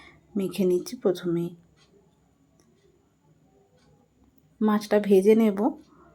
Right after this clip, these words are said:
তো মাছটাকে ভাজার জন্য তেলটাকে ভালো করে গরম করে মাছটাকে ভাজবো। তো ভাজার সময় ভোলা মাছ অল্প করে ভাজলে হবে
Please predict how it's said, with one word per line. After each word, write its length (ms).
তো 60
মাছটাকে 380
ভাজার 380
জন্য 160
তেলটাকে 380
ভালো 240
করে 140
গরম 260
করে 180
মাছটাকে 400
ভাজবো। 400
তো 60
ভাজার 380
সময় 320
ভোলা 300
মাছ 160
অল্প 220
করে 140
ভাজলে 360
হবে 180